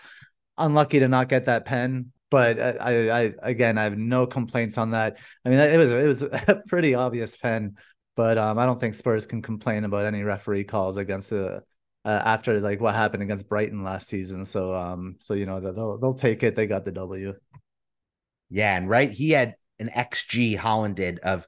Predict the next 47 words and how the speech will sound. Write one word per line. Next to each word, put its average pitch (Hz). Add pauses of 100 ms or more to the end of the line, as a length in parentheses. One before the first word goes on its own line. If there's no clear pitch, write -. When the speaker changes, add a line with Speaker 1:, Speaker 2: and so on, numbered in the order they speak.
(160)
Speaker 2:
two 202
point 143
two, 117
which 85
is 98
massive. 104 (400)
And 107
the 113
fact 196
is, 175
I 120
think 233 (100)
you 135
buried 175
the 143
lead 160
a 175
little 113
bit, 98
Gabe, 104
because 110 (320)
it 101
wasn't 214
like 190
he 175
was 139
going 143
against 123
the 113
Lutonians 110
or 98
Sheffield 131
United. 98 (340)
He 190
was 240
going 180
against 143
West 113
Ham, 92 (280)
who 131
have 117
looked 147
to 175
be 147
a 107
really 139
stout 135